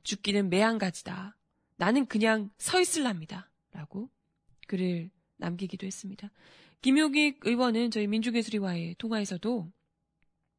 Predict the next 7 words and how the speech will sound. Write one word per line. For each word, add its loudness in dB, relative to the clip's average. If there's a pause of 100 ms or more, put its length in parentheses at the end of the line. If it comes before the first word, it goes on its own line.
(880)
의원총회에서는 4
필리버스터를 2
계속한다고 2
결론 2
내고 -4 (300)
의원들에게 2
대기하라고 0